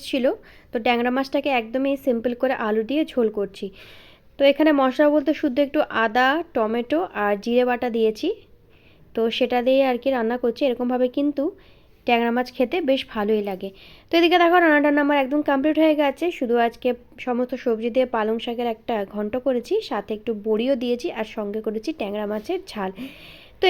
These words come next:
এসব করে আজকে ব্রেকফাস্টে কিন্তু খেয়ে নিচ্ছি দুধ কর্নফ্লেক্স, কেন কি আজকে আর ব্রেকফাস্টে ঝামেলা কিছু করিনি, মামামকেও সেটাই খাইয়ে দিয়েছি। এরপর হচ্ছে স্নান টান করে পুজোটাও কিন্তু দিয়ে দিয়েছি।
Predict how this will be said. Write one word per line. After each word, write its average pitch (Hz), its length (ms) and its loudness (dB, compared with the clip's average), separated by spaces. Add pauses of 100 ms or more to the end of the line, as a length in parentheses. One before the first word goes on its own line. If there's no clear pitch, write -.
এসব 349 240 2
করে 339 180 6
আজকে 320 300 2
ব্রেকফাস্টে 269 640 2 (380)
কিন্তু 277 200 0 (100)
খেয়ে 262 200 6
নিচ্ছি 269 300 0
দুধ 254 260 -2
কর্নফ্লেক্স, 233 480 0 (240)
কেন 233 220 -8
কি 233 120 -4
আজকে 220 260 -2
আর 240 100 -2
ব্রেকফাস্টে 233 520 -4
ঝামেলা 233 280 -2
কিছু 254 200 -4 (100)
করিনি, 262 340 2
মামামকেও 220 460 -4
সেটাই 240 300 -6
খাইয়ে 262 320 -2
দিয়েছি। 302 320 -2 (400)
এরপর 240 260 2
হচ্ছে 277 240 2
স্নান 226 260 -4
টান 262 180 -4
করে 302 200 2 (100)
পুজোটাও 240 420 -2
কিন্তু 240 240 -4 (100)
দিয়ে 208 180 0
দিয়েছি। 190 280 -6